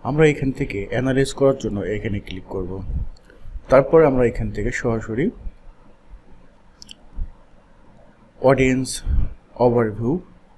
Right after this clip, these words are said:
অডি-, আহ, অডিয়েন্স অ্যানালাইজড,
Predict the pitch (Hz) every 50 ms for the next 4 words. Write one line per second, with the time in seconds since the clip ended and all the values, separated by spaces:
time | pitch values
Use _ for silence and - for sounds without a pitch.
0 | _ _ _ _ _ _ _ _ _ - 113 120 117 120 127 120 - 127 117 113
1 | 110 107 104 98 110 120 117 123 127 123 123 123 - - - - 123 120 117 107
2 | 104 104 110 127 139 - - -